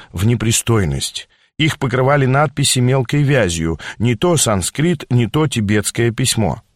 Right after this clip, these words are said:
Степа взял один член в руку. На нерабочем торце у него была круглая дырка, похожая на дуло. "Можно туда карандаш засунуть",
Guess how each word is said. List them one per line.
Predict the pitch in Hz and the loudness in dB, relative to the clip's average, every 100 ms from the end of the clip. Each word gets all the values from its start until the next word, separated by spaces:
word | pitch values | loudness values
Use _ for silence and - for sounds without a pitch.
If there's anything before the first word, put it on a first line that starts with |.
| _ - | _ -12
Степа | - 180 156 | -2 -2 0
взял | 151 113 151 | 0 2 2
один | 143 101 127 | 2 0 0
член | 120 104 117 127 | -2 0 0 2
в | 104 | 0
руку. | 101 - 69 - _ _ _ | -2 -2 -8 -8 _ _ _
На | 110 | -4
нерабочем | 123 120 120 113 - 107 | 0 2 2 0 0 -4
торце | - 104 98 - 165 - - | -2 -2 0 0 0 -2 -6
у | 123 | 0
него | 120 113 | 2 2
была | 104 110 117 | 2 2 0
круглая | - 131 113 107 101 | 0 -2 0 0 0
дырка, | 92 147 143 139 | 0 -2 0 -2
похожая | - 113 - 113 104 110 110 | 0 -4 0 0 2 2 2
на | 113 | 2
дуло. | 107 113 104 76 - _ _ _ _ _ _ - | 0 0 0 -2 -6 _ _ _ _ _ _ -4
"Можно | 101 135 131 127 | 0 0 0 0
туда | 110 107 120 | 0 -2 0
карандаш | 101 85 71 92 | -2 -2 0 -2
засунуть", | 82 73 85 78 69 | -2 -4 -4 -4 -6